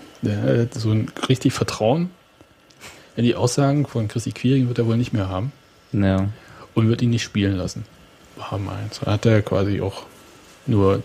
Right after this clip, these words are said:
Speaker 1: am Ende, aber viel hat er nicht falsch gemacht. Der war eine Woche im Mannschaftstraining. Ich meine, was, was soll's denn?
Speaker 2: Ja, eben, das ist ja das. Also du kannst ja als, wie du gerade sagtest, du kannst als Trainer, musst du dich auf drei Aussagen im Prinzip verlassen. Wobei,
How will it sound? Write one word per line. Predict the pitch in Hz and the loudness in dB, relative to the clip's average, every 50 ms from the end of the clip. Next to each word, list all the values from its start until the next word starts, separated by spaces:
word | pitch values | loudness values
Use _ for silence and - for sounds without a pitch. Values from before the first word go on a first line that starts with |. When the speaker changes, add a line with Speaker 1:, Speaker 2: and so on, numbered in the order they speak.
| - - - | -6 -10 -8
Speaker 1:
am | 104 98 98 | -6 -4 -2
Ende, | 92 98 98 101 98 98 | -2 0 0 0 0 -2
aber | 95 95 95 98 98 101 - - - - - - - - - - - - - - - - _ _ _ _ _ _ _ _ _ _ _ _ _ _ _ _ _ _ - | 0 2 2 2 2 0 -4 -14 -20 -20 -20 -20 -20 -20 -20 -20 -20 -20 -20 -20 -20 -20 _ _ _ _ _ _ _ _ _ _ _ _ _ _ _ _ _ _ -2
viel | - 120 107 107 | 0 2 2 2
hat | 110 | 4
er | - 123 | 2 2
nicht | 113 - | 2 2
falsch | - 151 - | 0 -2 -2
gemacht. | - 117 95 - | -2 -2 0 0
Der | 101 | 2
war | 113 139 | 2 2
eine | 131 101 | 2 0
Woche | 90 87 - 92 | 0 -2 -2 -4
im | 92 | -4
Mannschaftstraining. | 95 98 - 95 92 - - - 104 101 101 - - - - - | -4 -6 -6 -6 -6 -6 -6 -6 -8 -10 -12 -14 -16 -20 -12 -6
Ich | - | -4
meine, | 98 98 101 101 98 | -2 0 2 2 2
was, | 101 98 - | 2 0 0
was | - - 101 107 101 98 - | -2 -4 -2 0 0 0 2
soll's | - 117 117 117 - - | 2 2 2 0 0 -2
denn? | - 131 107 107 - - - | -4 -4 -6 -6 -6 -2 0
Speaker 2:
Ja, | 123 123 | 0 2
eben, | 156 170 131 98 | 2 2 0 0
das | 107 127 | -2 -2
ist | 151 - | 0 0
ja | 131 101 | 0 0
das. | 101 98 95 107 | 0 0 0 0
Also | 107 104 107 | -2 -2 -2
du | 117 | -2
kannst | - 127 127 139 - - | -2 0 0 0 -2 -2
ja | 165 160 127 | -2 0 0
als, | 110 123 127 - - - - - - 135 120 120 113 110 | 0 -2 -4 -4 -8 -14 -14 -14 -14 -12 -10 -10 -6 -2
wie | 123 | 0
du | 131 135 | 2 2
gerade | 135 139 - | 2 2 2
sagtest, | 175 160 113 101 | 0 0 0 -2
du | 104 | -2
kannst | 101 - 117 123 104 | 0 0 0 0 0
als | 110 - - | -4 -6 -6
Trainer, | - - 107 104 117 139 160 175 - - - - - - - - | -4 0 0 2 4 2 2 0 -2 -6 -16 -16 -16 -10 -4 -2
musst | 131 127 - | 0 0 2
du | 131 | 2
dich | 123 127 123 - - | 2 2 2 0 0
auf | 120 117 110 - - - | 0 0 0 -2 -8 -6
drei | 107 107 104 113 123 127 - | -2 0 2 2 2 0 0
Aussagen | - 113 107 - - 98 98 98 | 0 -2 0 0 0 0 2 2
im | 95 95 | 2 2
Prinzip | - 101 - 104 95 - | 0 0 0 -2 -2 0
verlassen. | 104 98 98 98 - 98 98 101 98 95 98 101 | 0 0 0 0 -2 0 0 0 0 -2 -2 -4
Wobei, | 101 104 101 - 107 104 104 107 113 117 | -6 -6 -4 0 0 2 2 2 2 0